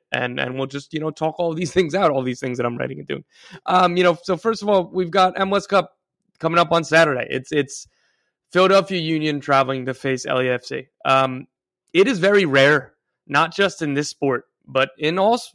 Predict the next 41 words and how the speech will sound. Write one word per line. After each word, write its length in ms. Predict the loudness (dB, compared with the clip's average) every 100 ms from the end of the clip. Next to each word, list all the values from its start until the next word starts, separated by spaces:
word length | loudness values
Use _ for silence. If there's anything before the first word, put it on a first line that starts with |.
| -4
in 220 | -2 0
all 140 | 0 0
sports 260 | 2 0
but 180 | 0 2
basketball, 460 | 2 2 -2 -8 -2
really, 400 | 0 2 0 -4
for 340 | -4 -2 -2 -4 _ _ _ _ -8
the 140 | -6
two 400 | -6 -8 -4 -4
best 400 | 2 2 2 -6
teams, 540 | -6 -4 -6 -12 -18 _
the 40 |
clearly 460 | -16 -2 2 2 0
two 160 | -4 -6
best 260 | -6 -6
teams, 220 | -10 -10
I 180 | -6 -8
think, 320 | -8 -14 -14 _
very 280 | -6 -4 -2
easily, 360 | -4 -6 -8
clearly 340 | -6 -4 -4 -6
this 220 | -10 -10
year 100 | -8
in 80 | -8
M 140 | -4
L 80 | -4
S 100 | -6
from 160 | -10 -12
start 240 | -10 -10
to 40 | _
finish, 380 | -12 -12 -16 _ _ _ _ -4
for 100 | -4
the 80 |
two 240 | -4 -4 0
best 300 | 2 0 -4
teams 280 | -6 -6 -8
to 200 | -12 -4
get 280 | -2 -2 -4
to 100 | -12
the 80 |
final 500 | -8 -4 -4 -6 -12